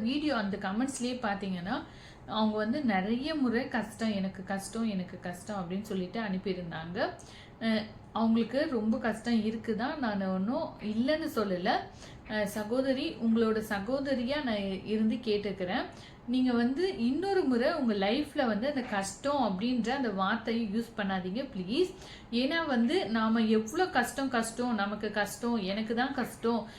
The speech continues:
யாருக்குமே இல்லாத அளவுக்கு எனக்கு கஷ்டம் அப்படின்னு நீங்க எவ்வளோ முறை உங்க வாழ்க்கையில வந்து கஷ்டம் அப்படின்ற அந்த வார்த்தையை யூஸ் பண்றீங்களோ, அந்த அளவுக்கு வந்து நீங்க வந்து ஒரு வார்த்தையை சொல்ல சொல்ல அந்த வார்த்தை தான் உங்க கூட வரும்.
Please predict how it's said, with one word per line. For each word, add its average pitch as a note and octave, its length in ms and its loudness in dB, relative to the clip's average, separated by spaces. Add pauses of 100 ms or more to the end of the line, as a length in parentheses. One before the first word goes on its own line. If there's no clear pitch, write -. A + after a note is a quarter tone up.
(180)
யாருக்குமே C4 680 4
இல்லாத A3+ 460 4
அளவுக்கு B3 340 2
எனக்கு A3 320 0
கஷ்டம் A3 440 0
அப்படின்னு G#3 340 0
நீங்க G3 200 2
எவ்வளோ F#3+ 420 0
முறை A#3 240 2
உங்க A3+ 300 2
வாழ்க்கையில A#3 500 0
வந்து G3 260 0 (360)
கஷ்டம் A#3+ 560 2
அப்படின்ற B3 420 2
அந்த G3+ 180 2
வார்த்தையை A3 540 2
யூஸ் A#3 280 -2
பண்றீங்களோ, G3 560 0 (260)
அந்த B3+ 380 0
அளவுக்கு A#3+ 440 4
வந்து G#3 280 0 (380)
நீங்க B3 340 4
வந்து B3+ 260 2
ஒரு B3+ 180 4
வார்த்தையை C4 480 0
சொல்ல A#3 320 2
சொல்ல A#3 380 0
அந்த A#3 300 4
வார்த்தை B3+ 400 4
தான் C4+ 180 2
உங்க A3+ 200 4
கூட A3 220 2
வரும். G3+ 360 2